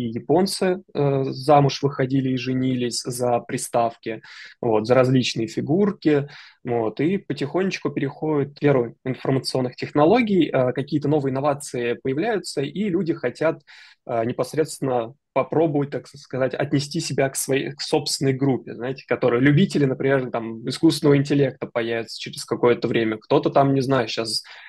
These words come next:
за анимации тоже там, м, выдают, э, замуж и <clears throat> женятся.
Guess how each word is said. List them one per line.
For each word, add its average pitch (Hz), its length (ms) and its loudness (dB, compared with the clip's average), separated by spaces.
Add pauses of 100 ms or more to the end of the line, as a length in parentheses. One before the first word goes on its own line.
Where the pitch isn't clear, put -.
(160)
за 127 680 6
анимации 139 960 0 (100)
тоже 117 320 0
там, 110 360 -12 (120)
м, 120 180 -6
выдают, 123 540 2
э, 120 760 4 (180)
замуж 139 640 2
и 123 340 -2 (880)
<clears throat> - 20 -
женятся. 135 760 4